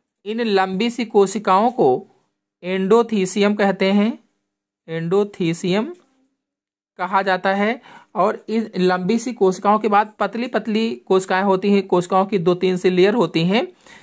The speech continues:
इन दो तीन लेयर को क्या कहते हैं? मध्य स्तर कहा जाता है, मध्य स्तर। और इसके बाद में इस तरह से थोड़ा सा लंबी कोशिकाएं और सब में केंद्रक पाए जाते हैं,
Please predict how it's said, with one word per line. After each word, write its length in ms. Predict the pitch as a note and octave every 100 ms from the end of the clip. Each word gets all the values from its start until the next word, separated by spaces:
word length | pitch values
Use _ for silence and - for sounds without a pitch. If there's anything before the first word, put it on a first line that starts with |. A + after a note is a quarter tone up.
| _ _ -
इन 220 | A3 A#3+
दो 180 | F#3+ G3
तीन 240 | F#3+ G#3+
लेयर 280 | G#3 F#3 F#3+
को 240 | F#3+ G3 B3+
क्या 420 | - _ - F#3+
कहते 300 | F3+ F3 F#3+
हैं? 160 | G3+ A3+
मध्य 500 | E3+ F#3+ A3 A3 G#3
स्तर 240 | F3 - F3+
कहा 240 | F3+ F#3
जाता 260 | F3+ F3 G3
है, 260 | G#3 D4+ - _ _ _ _ _ E3+
मध्य 480 | E3+ G#3 F#3 -
स्तर। 340 | F3 - F3 A#3 - - - -
और 260 | F3+ G#3+ -
इसके 460 | G3 F3+ - B3+ C4
बाद 400 | F3+ E3 A3+ A#3
में 320 | G3 C3+ F3 _ _ _ _
इस 220 | A3 B3 -
तरह 140 | A3
से 100 | A3
थोड़ा 600 | A3 - - B3+ C4 B3+
सा 120 | B3
लंबी 320 | A#3+ G3 F#3+ G3+
कोशिकाएं 440 | G3 F#3 G3+ G3
और 100 | G3
सब 180 | F#3+ F3
में 220 | F#3 F#3+
केंद्रक 460 | G3 E3+ E3+ G3+ G#3
पाए 180 | E3+ D#3+
जाते 260 | D#3 D#3 D#3
हैं, 260 | E3 F3+